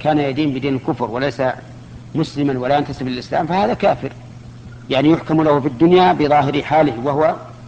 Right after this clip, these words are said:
الكفر. حتى وإن كان معذورا عند الله فإنه بالنسبة إلينا نحكم له ب-، بظاهر،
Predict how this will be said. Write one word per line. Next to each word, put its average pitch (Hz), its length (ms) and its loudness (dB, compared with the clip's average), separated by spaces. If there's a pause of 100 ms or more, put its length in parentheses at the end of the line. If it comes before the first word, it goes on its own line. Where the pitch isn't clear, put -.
(520)
الكفر. 139 360 -6 (680)
حتى 165 400 0
وإن 156 300 2
كان 175 300 2
معذورا 147 540 4 (260)
عند 143 160 2
الله 139 420 2 (1700)
فإنه 143 360 0 (420)
بالنسبة 135 440 -2
إلينا 151 480 0
نحكم 139 340 -2
له 139 140 2 (120)
ب-، 139 160 -4 (460)
بظاهر، 139 400 2